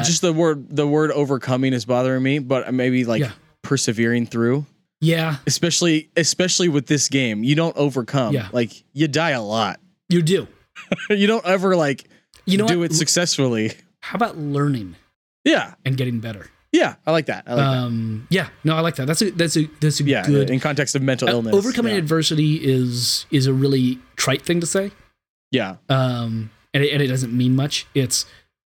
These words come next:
Speaker 1: this game gives you adversity and teaches you through that adversity,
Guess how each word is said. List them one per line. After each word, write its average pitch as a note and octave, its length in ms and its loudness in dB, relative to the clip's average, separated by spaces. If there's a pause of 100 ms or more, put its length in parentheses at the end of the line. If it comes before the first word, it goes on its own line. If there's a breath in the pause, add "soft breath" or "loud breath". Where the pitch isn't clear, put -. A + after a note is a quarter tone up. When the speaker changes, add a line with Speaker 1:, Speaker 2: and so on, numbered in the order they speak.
(240)
Speaker 1:
this D#3+ 120 2
game F#3 220 0
gives C#3+ 240 2
you E3 80 4
adversity B2 540 -4 (1040)
and B2+ 540 0 (120)
teaches C#3 460 0
you F#2+ 120 -16 (580)
through B2 160 -2
that G#2+ 160 -6
adversity, F#2 520 -8